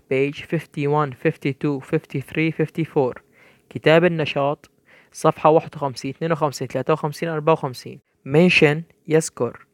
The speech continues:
Highlighted، ملون. Existing، موجود. Approve، يثبت أو يوافق.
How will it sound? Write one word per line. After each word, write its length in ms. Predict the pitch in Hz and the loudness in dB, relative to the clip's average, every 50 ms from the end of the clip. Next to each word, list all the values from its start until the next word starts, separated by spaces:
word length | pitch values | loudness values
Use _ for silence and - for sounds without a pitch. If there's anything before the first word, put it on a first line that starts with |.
| _ | _
Highlighted، 760 | 117 117 143 147 143 139 143 156 170 170 165 - 147 147 151 151 - _ _ - | 0 4 6 6 6 6 6 6 4 4 4 2 0 0 0 -2 -8 _ _ -8
ملون. 480 | 143 143 151 160 160 151 139 123 117 - - _ _ _ _ - | -4 -2 0 2 2 2 0 -2 -4 -6 -10 _ _ _ _ -6
Existing، 720 | 131 127 123 131 180 185 - - - 160 151 151 160 160 160 - _ - | -6 -6 -2 0 0 0 0 -2 -4 -2 -2 -2 -4 -8 -10 -14 _ -4
موجود. 580 | 175 143 143 143 139 165 160 151 135 107 - _ _ _ _ _ _ _ _ - | 0 2 2 4 4 2 2 2 0 -2 -6 _ _ _ _ _ _ _ _ 2
Approve، 520 | 131 - - - 170 175 180 175 175 175 170 - _ _ _ _ _ _ _ - | 2 2 2 0 2 2 2 2 0 -2 -4 -10 _ _ _ _ _ _ _ -6
يثبت 440 | 151 156 - - 156 165 165 165 - | -6 -6 -4 0 2 2 2 2 4
أو 100 | 160 156 | 2 2
يوافق. 680 | 156 156 160 165 160 160 - - - - _ _ - | 4 4 4 4 4 2 0 -4 -10 -10 _ _ -20